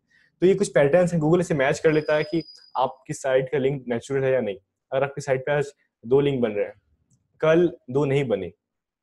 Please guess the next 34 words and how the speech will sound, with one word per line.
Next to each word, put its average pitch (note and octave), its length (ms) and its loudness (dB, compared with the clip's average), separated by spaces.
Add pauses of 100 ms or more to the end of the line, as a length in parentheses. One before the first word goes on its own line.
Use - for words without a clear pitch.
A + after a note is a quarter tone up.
(320)
तो E3+ 60 -6
कोई F3+ 160 4
दिक्कत C#3 260 0
नहीं A#2 80 -4
है, A#2+ 60 -2
लेकिन C#3 200 -2
अगर D3 320 2
ऐसा B2 220 -2
हो C#3 140 2
रहा C#3+ 120 0
है C3+ 40 2
लगातार B2+ 300 2
कि C#3 80 -6
आ-, A#2+ 280 -6
एक D3 120 -2
महीने C#3 200 0
लगातार C3 400 2
तक C3 200 -4
आपकी B2+ 180 -6
साइट B2 180 -4
पे C3 60 -4
दो B2 180 0
दो C3 160 2
लिंक, C3 200 -2
चार A#2 180 -4
चार C3 140 -2
लिंक B2+ 160 -4
बने, C3 180 -4
उसके C#3+ 180 -6
बाद B2+ 100 4
बनना A2+ 240 -2
बंद G#2 240 -6
हो F2 100 -10
गए, E2+ 80 -14